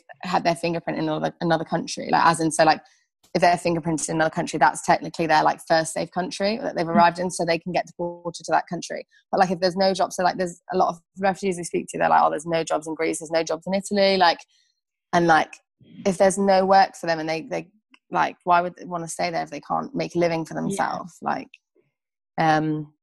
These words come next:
Speaker 1: so that's really tough as well.
Speaker 2: Yeah.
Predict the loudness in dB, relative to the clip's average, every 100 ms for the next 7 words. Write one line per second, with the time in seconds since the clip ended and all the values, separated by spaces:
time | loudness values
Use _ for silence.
0 | _ _ _ _ _ -6 0 0 0 -2
1 | -4 -2 -4 -6 -6 -6 -6 -10 _ _
2 | _ _ -8 -8 -6 -6